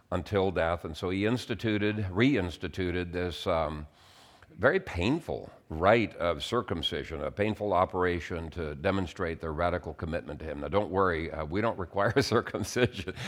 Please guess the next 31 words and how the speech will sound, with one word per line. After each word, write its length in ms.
That's 220
passed 320
away 200
in 60
the 80
New 140
Testament, 360
right? 300
But, 80
but 80
we 120
do 420
require 520
baptism. 600
Next, 600
by 160
partaking 680
of 80
the 80
Passover, 800
they 160
were 160
renewing 600
their 160
vows 500
of 120
loyalty 720
and 200
devotion 540
to 80
God. 340